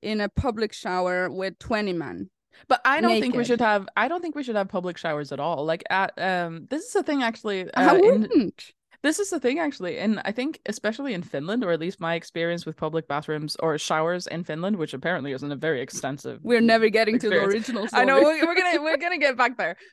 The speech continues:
Speaker 2: But, like, the thing is, like, I don't think public showers should ever be a thing. Every place where you are required to have showers f-,
Speaker 1: Yeah,
Speaker 2: in a
Speaker 1: like,
Speaker 2: public space,
Speaker 1: super
Speaker 2: like, sw-
Speaker 1: naked.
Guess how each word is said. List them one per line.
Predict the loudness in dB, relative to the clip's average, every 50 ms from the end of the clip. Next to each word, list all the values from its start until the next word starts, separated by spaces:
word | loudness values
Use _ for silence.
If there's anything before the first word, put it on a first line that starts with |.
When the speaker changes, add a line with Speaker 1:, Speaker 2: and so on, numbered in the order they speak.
| _
Speaker 2:
But, | -4 -4 -2
like, | 0 0 -2 -2 -4 -6 -6
the | -6 -6
thing | -4 -6 -6 -4
is, | -4 -4 -4 -4
like, | -6 -4 -2 0
I | 0 0 0
don't | 0 -4 -4
think | -6 -8 -8 -6
public | -4 -4 -2 -2 -4 -4
showers | -4 -6 -4 -4 -4 -4 -6 -8
should | -10 -12 -12 -8 -4
ever | -4 -4 -2 -2 -4
be | -4 -6 -8 -10
a | -10 -10
thing. | -10 -12 -12 -12 -8 _
Every | -2 -2 -2 -2 -4 -6
place | -4 -4 -4 -4 -4 -4 -6 -6
where | -6 -6 -6
you | -6 -6 -8 -8 -6
are | -4 -4 -4 -4 -4 -6
required | -8 -10 -10 -6 -4 -2 0 0 0 0 -2 -2 -4
to | -6 -6
have | -4 -6 -6 -8 -12 -18 _ -20 -18
showers | -16 -6 -4 -2 0 0 0 -2 -4 -6 -8 -12 -18 -20 -20 -20 _ _ -20 _ _ -20
f-, | -14 _
Speaker 1:
Yeah, | -4 -2 2 2 4 4 4
Speaker 2:
in | 2
a |
Speaker 1:
like, | 2 0
Speaker 2:
public | 0 -2 -2 0
space, | 2 2 4
Speaker 1:
super | 4 2 2
Speaker 2:
like, | 2 0
sw- |
Speaker 1:
naked. | -2 -6 -6 -6 -6 -6 -6 -6 -8 -12